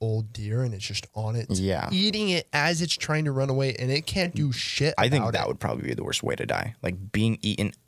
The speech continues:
Speaker 2: as you're dying, like, being ripped apart.
Speaker 1: Yeah. Or,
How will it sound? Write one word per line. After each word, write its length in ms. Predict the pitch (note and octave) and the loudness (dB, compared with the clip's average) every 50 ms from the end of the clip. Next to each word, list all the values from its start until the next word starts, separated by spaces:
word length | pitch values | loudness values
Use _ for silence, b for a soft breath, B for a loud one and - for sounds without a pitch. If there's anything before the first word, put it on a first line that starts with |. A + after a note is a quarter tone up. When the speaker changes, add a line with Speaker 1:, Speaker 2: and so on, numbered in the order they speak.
| _ - | _ -2
Speaker 2:
as 200 | - D#2+ E2+ F2 | 0 0 0 0
you're 120 | F#2 F#2+ | 0 -2
dying, 360 | F2 E2+ A#1+ A1+ D#2 F#2 G2+ - | 0 -2 -2 0 0 0 0 0
like, 180 | - F#2 F2 F#2 | -2 -4 -2 0
being 260 | - A#2 A2 F#2+ D#2+ - | 0 0 0 0 0 -2
ripped 200 | F#2 G2 - - | -4 -4 -2 -4
apart. 460 | - - - - F2+ F#2 G#2 A#2 - A#2+ - | -6 -6 -4 -2 -2 0 0 -2 -4 -6 -12
Speaker 1:
Yeah. 460 | - D#2+ D#2+ E2 E2 E2 - E2 F#2 G2 b b b b b b b _ _ _ _ _ _ _ _ _ _ _ _ | -12 -12 -12 -12 -10 -10 -10 -10 -10 -12 b b b b b b b _ _ _ _ _ _ _ _ _ _ _ _
Or, 540 | A2 A#2 A2+ A2+ A2 A2 G#2+ G#2+ G#2 F#2+ | -10 -8 -6 -4 -4 -2 -2 -4 -6 -6